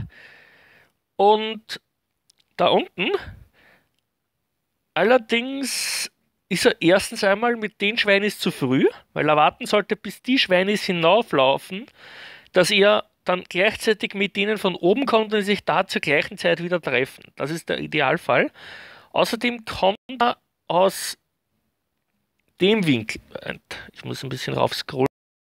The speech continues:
rechnen. So, und er kommt aus dem Winkel und nicht aus dem Winkel. Das heißt, die Schweinis werden zuerst da nach der Reihe. Das heißt, sie sind nicht so schnell, sie sind mehr unterwegs,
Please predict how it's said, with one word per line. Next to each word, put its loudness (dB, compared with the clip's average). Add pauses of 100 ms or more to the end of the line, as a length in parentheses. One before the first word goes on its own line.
(280)
rechnen. -2 (2000)
So, 4 (100)
und 0
er 0
kommt 0
aus -4
dem 0
Winkel 0
und 2
nicht 0
aus -2
dem 4
Winkel. 2 (680)
Das 0
heißt, 0
die -2
Schweinis 0
werden 0
zuerst 0
da 4
nach 0
der -4
Reihe. 2 (200)
Das -6
heißt, 0
sie -6
sind -4
nicht 0
so 4
schnell, 2
sie 4
sind -2
mehr 4 (720)
unterwegs, 0